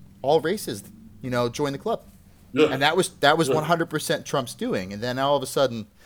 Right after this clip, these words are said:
Speaker 2: Yeah.
Speaker 1: you come back and, you know, now he's the president and he's the, you know, the,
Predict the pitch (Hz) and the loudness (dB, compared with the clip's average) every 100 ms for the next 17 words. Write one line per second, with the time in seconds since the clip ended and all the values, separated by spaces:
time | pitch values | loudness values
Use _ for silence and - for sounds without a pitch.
0 | - 135 - - _ _ - 123 151 123 | -12 -12 -12 -20 _ _ -14 -2 -2 4
1 | 127 123 120 113 101 107 104 113 117 98 | 6 6 6 -2 -8 -6 -6 -2 -2 -4
2 | - 151 131 101 101 98 101 95 104 92 | 0 0 0 -4 -8 -8 -12 -6 -4 -2
3 | 90 104 98 90 | -6 -8 -10 -8